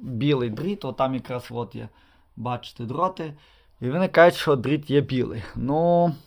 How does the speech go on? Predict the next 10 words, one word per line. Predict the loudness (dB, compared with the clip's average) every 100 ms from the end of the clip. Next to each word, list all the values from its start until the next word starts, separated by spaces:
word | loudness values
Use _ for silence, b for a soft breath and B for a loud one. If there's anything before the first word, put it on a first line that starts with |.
| B
я | -6 2 6 6
його | 6 4 6 6 4
почав | -2 -2 2 2
шукати, | 0 2 4 4 0
де | 2 2 2
той | -2
дріт | -2 -2 -4 -4
має | -8
білий | -4 0 0 0
виходити. | -4 2 2 2 0 0